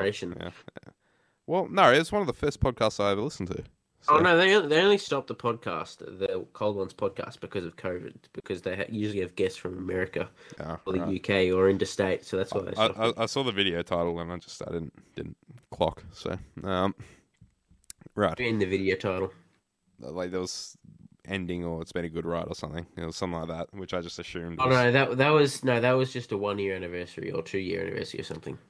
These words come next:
Speaker 2: Ah, right, okay. Well, okay, anyway. Um, right, now, this one, uh, could get the most bricks thrown through your window. Um, so
Speaker 1: Hmm.
Speaker 2: be careful with your answer, 'cause I know there are some absolute diehards to this. Um, I'll just knock the microphone.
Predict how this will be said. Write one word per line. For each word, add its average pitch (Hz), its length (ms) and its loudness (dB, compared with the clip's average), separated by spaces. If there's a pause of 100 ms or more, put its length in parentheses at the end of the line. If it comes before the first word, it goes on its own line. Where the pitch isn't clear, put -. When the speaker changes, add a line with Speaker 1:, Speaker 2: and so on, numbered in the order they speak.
Speaker 2:
Ah, 87 480 -4 (320)
right, 78 300 -8
okay. 78 180 -8 (200)
Well, 87 180 -6 (120)
okay, 110 220 4
anyway. 98 380 4 (480)
Um, 104 320 6 (720)
right, 107 240 6
now, 104 260 4 (240)
this 120 300 -4
one, 123 400 2
uh, 101 320 8
could 117 200 0
get 107 180 6 (120)
the 92 200 -8
most 101 280 2
bricks - 300 -8
thrown 92 260 -2
through 90 220 -2
your 90 140 0
window. 92 360 0 (220)
Um, 95 340 0 (1080)
so 87 220 -2
Speaker 1:
Hmm. 113 220 0
Speaker 2:
be 123 100 6
careful 117 320 4
with 95 240 -4
your 90 160 -2
answer, 92 360 -2 (180)
'cause 98 160 -4
I 92 80 4
know 101 180 4
there 95 140 6
are 87 40 2
some 90 180 -6
absolute 87 340 -4
diehards 85 480 -2
to 82 60 -12
this. - 280 -16 (200)
Um, 82 300 -12
I'll 80 100 -14
just - 220 -16
knock 82 240 -8
the 78 80 -10
microphone. 82 460 -8